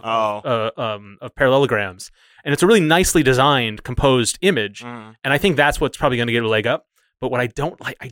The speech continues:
Speaker 2: don't want a snowflake on our flag.
Speaker 1: Yeah.
Speaker 2: Like, it, we do have extreme winters, but we also have extreme summers.
Speaker 1: Yeah.
Speaker 2: And I don't like the idea of thinking of Minnesota as a cold place, as its, like, core identity.
Speaker 1: Yeah.
Speaker 2: And so,
Speaker 1: That's
Speaker 2: uh,
Speaker 1: Alaska. They have that.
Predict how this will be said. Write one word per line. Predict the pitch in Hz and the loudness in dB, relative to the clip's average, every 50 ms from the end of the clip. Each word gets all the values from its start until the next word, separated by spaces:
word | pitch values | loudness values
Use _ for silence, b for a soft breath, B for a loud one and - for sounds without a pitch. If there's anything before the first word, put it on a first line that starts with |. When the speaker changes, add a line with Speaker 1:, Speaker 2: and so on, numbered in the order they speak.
| _ - | _ -2
Speaker 2:
don't | - 156 185 180 165 | 0 0 0 2 2
want | 170 170 156 | 2 2 2
a | |
snowflake | - - - - 139 151 156 160 - - 139 117 117 120 - | 2 2 -2 0 0 0 0 0 0 -2 -4 -4 -4 -4 -6
on | 120 120 120 | -8 -6 -4
our | 117 120 113 | -4 -4 -4
flag. | - - 117 120 110 85 95 - - | -4 -6 -6 -6 -6 -8 -12 -14 -12
Speaker 1:
Yeah. | 175 147 143 139 139 135 - - | -8 -6 -4 -4 -6 -8 -6 -2
Speaker 2:
Like, | 147 147 147 147 - - | 0 0 0 -2 -4 -4
it, | 190 190 _ _ - | -4 -4 _ _ -8
we | 214 185 196 175 | -4 -2 -2 0
do | - 208 233 | 0 2 4
have | 208 185 196 190 | 4 4 4 2
extreme | 185 - - - 175 170 147 | 2 -2 -2 -2 -2 0 0
winters, | 143 185 - 120 104 95 - | 0 0 -2 -4 -6 -8 -8
but | - - 147 | -6 -6 -4
we | 160 156 | -4 0
also | - 175 202 196 240 202 | 2 2 4 4 4 2
have | 160 196 180 | 2 2 0
extreme | - - - - 160 160 | -2 -4 -4 -4 -4 -2
summers. | 147 - 143 139 107 - - - - | -2 -4 -4 -4 -6 -10 -14 -10 -4
Speaker 1:
Yeah. | - 392 415 302 - - _ - | 0 2 2 2 2 -2 _ -2
Speaker 2:
And | - 147 156 | 0 2 2
I | 156 | 2
don't | 143 - - 165 175 170 175 | 0 0 0 0 0 2 0
like | 160 151 - | 0 0 2
the | 156 139 | 2 2
idea | 135 131 120 131 127 127 123 | 2 2 2 2 2 2 2
of | 127 123 | 0 -2
thinking | - - 147 131 123 127 123 | -6 -6 -8 -8 -6 -6 -6
of | 117 104 | -4 -4
Minnesota | 113 117 117 120 - - 117 110 120 | -2 -2 -2 0 0 0 0 0 0
as | - 110 101 | -2 -2 -6
a | 113 - | -8 -10
cold | - - 127 117 120 113 104 - | -6 -2 -2 -2 -2 -2 -8 -6
place, | - 127 113 117 135 - | -4 -2 0 0 -2 -2
as | - 139 131 120 | -4 -4 -4 -2
its, | 131 120 - | -2 -2 -4
like, | 127 - _ | -6 -6 _
core | - - - 117 117 117 117 117 | -10 -6 -2 0 2 2 4 2
identity. | 110 107 - 110 98 98 117 - 226 269 254 - _ _ _ _ _ | 2 0 -4 -6 -8 -8 -8 -8 -10 -10 -14 -16 _ _ _ _ _
Speaker 1:
Yeah. | - 131 127 120 110 117 - | -8 -6 -6 -4 -4 -4 -4
Speaker 2:
And | 139 143 131 | -4 -2 -2
so, | - - 151 143 139 135 135 131 135 135 - - | 0 2 4 6 6 6 6 4 2 2 0 -4
Speaker 1:
That's | 135 143 131 135 | -10 -6 -2 -2
Speaker 2:
uh, | 117 | 0
Speaker 1:
Alaska. | 107 113 120 123 113 - - - - - | 2 2 2 2 0 -4 -10 -20 -12 -6
They | 113 117 113 | -4 -4 -2
have | 113 90 82 | -2 -4 -6
that. | - - - | -8 -8 -4